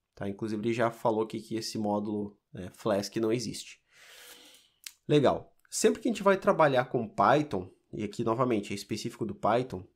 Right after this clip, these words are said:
eu costumo criar, e outras <laughs> pessoas também costumam criar,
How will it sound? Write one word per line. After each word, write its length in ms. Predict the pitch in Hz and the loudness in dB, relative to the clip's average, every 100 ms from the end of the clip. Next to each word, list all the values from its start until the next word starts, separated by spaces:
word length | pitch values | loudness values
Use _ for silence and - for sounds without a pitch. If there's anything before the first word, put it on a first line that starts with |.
| _ _ _ - | _ _ _ 0
eu 140 | 123 | 0
costumo 340 | 139 143 147 | 0 -4 -4
criar, 680 | 147 175 143 107 143 175 - - _ - | -4 -2 2 4 4 0 -14 -20 _ -18
e 260 | - 98 - | -14 -14 -10
outras 360 | 104 - 104 - | -10 -4 -2 -2
<laughs> 20 | |
pessoas 300 | 107 - 110 | -4 -4 -2
também 200 | 110 107 | 0 0
costumam 360 | 110 - 110 | -2 -2 -2
criar, 400 | 107 107 101 131 | 0 2 2 2